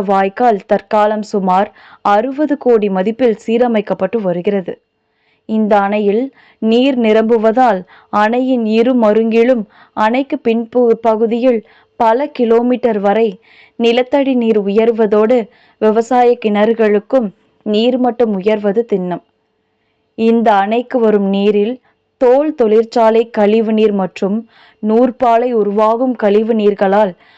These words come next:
வேடச்சந்தூரில் அமையப்பெற்ற சோப்பு கம்பெனியில் உருவாகும் கழிவு நீர்களால் அணைக்கு வரும் நீரின் தன்மை மாறி குடிநீருக்கு ஏற்புடையதாக இல்லை.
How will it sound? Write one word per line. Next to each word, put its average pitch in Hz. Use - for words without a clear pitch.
வேடச்சந்தூரில் 226
அமையப்பெற்ற 214
சோப்பு 277
கம்பெனியில் 233
உருவாகும் 208
கழிவு 214
நீர்களால் 214
அணைக்கு 233
வரும் 233
நீரின் 220
தன்மை 196
மாறி 185
குடிநீருக்கு 302
ஏற்புடையதாக 233
இல்லை. 196